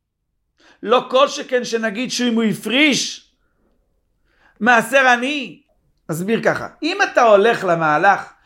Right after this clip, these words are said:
שלא חושדים בו שהוא משנה את הסדר, אלא יש לנו חזקה, עם הארץ לא משנה את הסדרים.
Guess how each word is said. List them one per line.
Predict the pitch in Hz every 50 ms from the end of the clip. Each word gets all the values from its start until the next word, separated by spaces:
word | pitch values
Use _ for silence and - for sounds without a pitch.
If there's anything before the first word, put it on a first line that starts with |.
| _ _ -
שלא | - - 220 247 320 330
חושדים | - 277 233 175 151 170 277 277 262 220
בו | 202 208 196 196 - - _ _ _
שהוא | - - - 254 254
משנה | 233 233 - 240 240 233 254 269
את | 269 262
הסדר, | 240 180 - 214 202 170 131 127 117 - _ _ _ _ -
אלא | - 339 392
יש | 392 - -
לנו | 370 370 370 302
חזקה, | 311 320 302 320 311 - 302 294 285
עם | 269 247
הארץ | 247 247 277 320 311 285 - - -
לא | 269 294 311
משנה | 294 - 254 247 240 247
את | 247 247
הסדרים. | 220 175 165 175 190 180 160 -